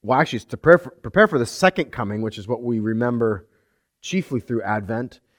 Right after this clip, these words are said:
Uh, but then we remember and celebrate Christ's first Advent on Christmas, looking, even as we look forward to his second coming. And then we move from that to Epiphany, and then the, the season after Epiphany, which is ordinary time.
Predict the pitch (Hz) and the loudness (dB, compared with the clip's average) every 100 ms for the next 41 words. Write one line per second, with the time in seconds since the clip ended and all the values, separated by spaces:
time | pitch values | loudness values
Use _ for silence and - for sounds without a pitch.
0 | _ _ 117 107 120 156 156 143 139 151 | _ _ -6 -4 2 4 6 4 4 4
1 | 165 156 139 120 - 165 165 143 117 127 | 6 6 4 2 4 8 8 6 4 6
2 | 123 123 - - 120 113 - - 156 147 | 6 2 -6 -2 0 0 -6 0 2 2
3 | 151 123 110 104 107 101 - _ _ 92 | 0 0 2 0 -4 -6 -10 _ _ -12
4 | 95 - 143 - 101 92 107 107 104 95 | -10 -6 -6 -4 -10 -12 -10 -10 -10 -12
5 | 92 _ _ _ - 123 123 95 107 107 | -14 _ _ _ -10 -2 -2 -2 -4 -6
6 | - 107 101 101 113 - 190 160 95 _ | -6 -6 -6 -6 -12 -8 -8 -8 -12 _
7 | _ _ 98 78 78 _ _ _ _ - | _ _ -14 -14 -16 _ _ _ _ -8
8 | 120 143 143 139 139 139 120 - _ 123 | 0 2 4 4 2 2 -2 -12 _ -4
9 | 120 139 147 - 113 95 180 170 185 185 | 0 0 -2 -4 -8 -6 -6 -4 -6 -6
10 | - _ _ _ - 113 123 120 107 - | -10 _ _ _ -10 -2 -2 -2 -4 -8
11 | - - 110 143 110 101 135 180 - 185 | -14 -14 -6 -6 -6 -6 0 0 0 -2
12 | - 180 202 202 139 110 - 135 165 165 | -2 -4 -4 -4 -4 -8 -6 0 0 0
13 | 165 160 175 165 208 | -2 -2 -2 0 -2